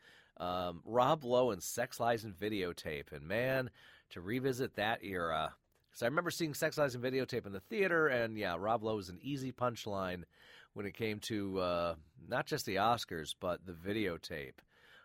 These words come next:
But, uh, enough time has passed that he can still laugh about it and be roasted on Comedy Central. So there's that for you. <clears throat> Uh, Abby writes, "Documentaries this week. I watched Val and Roadrunner, both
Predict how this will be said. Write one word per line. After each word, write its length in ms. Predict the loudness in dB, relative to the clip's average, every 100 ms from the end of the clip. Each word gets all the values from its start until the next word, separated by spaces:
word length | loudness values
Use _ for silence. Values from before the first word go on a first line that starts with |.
| _ -2
But, 240 | 2 4
uh, 140 | 4 2
enough 240 | 4 2
time 240 | 4 4 4
has 120 | -2
passed 440 | 2 4 4 2
that 180 | 0 0
he 140 | 0
can 160 | -10 -8
still 400 | -6 0 2 2
laugh 320 | 2 2 2
about 300 | 0 2 2
it 140 | 0 -2
and 220 | -4 -2
be 140 | -4
roasted 400 | -4 -4 -4 -6
on 140 | -8 -8
Comedy 340 | -6 -6 -6
Central. 540 | -8 -8 -8 -10 -14 -14
So 380 | -14 -12 -12 -16 _ -20 -20 -20 -20 -20 _ _ -2
there's 240 | -2 0
that 260 | 2 0 0
for 240 | -8 -8
you. 540 | -8 -12 -14 -6 -2 -2 -4 -10
<clears throat> 0 | _ -20 -20 -20 -4
Uh, 220 | 0 2 2
Abby 320 | 2 4 4
writes, 340 | 6 6 6 4
"Documentaries 640 | 2 4 2 6 6 4
this 200 | 2 0
week. 280 | 0 -2 -4 -2
I 120 | 2
watched 340 | 6 6 6
Val 440 | 2 4 6 6 4
and 200 | 2 0
Roadrunner, 680 | 4 4 4 4 4 4 2 4
both 360 | 8 8 6